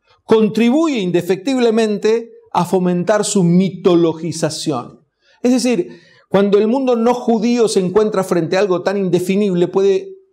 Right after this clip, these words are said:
entenderlo, como decía Pinsker, como si fuera algo fantasmal. Y de ahí que esto también fuera un paradigma que contribuyera a la judeofobia moderna.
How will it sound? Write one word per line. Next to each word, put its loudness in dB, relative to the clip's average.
entenderlo, 0
como -2
decía -2
Pinsker, -4
como -2
si -2
fuera 0
algo 0
fantasmal. -2
Y 2
de 4
ahí 0
que 0
esto 0
también 0
fuera 0
un -4
paradigma 0
que -4
contribuyera -2
a -4
la 0
judeofobia 2
moderna. -4